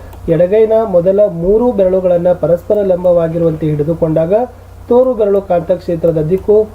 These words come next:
ಮಧ್ಯದ ಬೆರಳು ವಿದ್ಯುತ್ ಪ್ರವಾಹದ ದಿಕ್ಕು ಹಾಗೂ ಹೆಬ್ಬೆರಳು ವಾಹಕ ಅನುಭವಿಸುವ ಯಾಂತ್ರಿಕ ಬಲದ ನೇರವನ್ನೇ ಸೂಚಿಸ್ತದೆ. ಇನ್ನು ದೃಷ್ಟಿ ದೋಷಗಳಲ್ಲಿ ಕೂಡ ನಿಮ್ಗೆ ಒಂದು ಕ್ವಶನ್ ಅಂತೂ ಫಿಕ್ಸ್ ಆಗಿ ಬರ್ತದೆ. ಸಮೀಪ ದೃಷ್ಟಿ ದೋಷದ ಲಕ್ಷಣಗಳು,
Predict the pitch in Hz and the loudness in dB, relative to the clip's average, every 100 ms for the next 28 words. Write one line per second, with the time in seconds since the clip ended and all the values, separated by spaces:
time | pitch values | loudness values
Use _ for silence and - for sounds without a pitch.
0 | 180 170 202 202 185 175 170 156 147 185 | -2 0 2 2 2 0 0 0 -4 -4
1 | 180 175 165 156 185 190 214 220 - - | -2 -2 -2 -2 -2 0 0 0 -4 -20
2 | - 170 170 160 160 180 196 208 226 226 | -6 -4 -2 0 0 0 0 0 -2 -4
3 | - 156 165 208 214 214 180 180 180 170 | -6 -2 0 0 0 -2 -2 -4 -2 -2
4 | 180 170 160 156 185 180 175 165 185 202 | -2 -2 -2 -2 -4 -2 0 0 0 0
5 | 185 - - - 208 233 220 185 151 156 | -2 -6 -20 -14 -2 0 2 0 -2 -6
6 | 190 233 - - 160 165 170 - - - | -6 -8 -10 -10 -8 -8 -12 -16 -18 -18
7 | - - 202 180 180 - 220 202 190 190 | -14 -2 0 0 -4 -6 -2 0 0 0
8 | 180 175 175 220 202 214 185 180 - 185 | 0 -2 -2 0 0 -2 -2 -4 -4 -2
9 | 190 196 180 170 175 160 202 - 165 - | 0 0 -2 0 0 0 -2 -6 -6 -4
10 | 151 196 208 - 156 185 - - - - | -2 -2 -2 -4 -8 -10 -16 -18 -18 -18
11 | - 196 214 220 208 208 214 196 196 196 | -4 -2 0 0 -2 -4 -4 0 0 0
12 | 190 185 - 196 196 214 | 0 0 0 0 0 0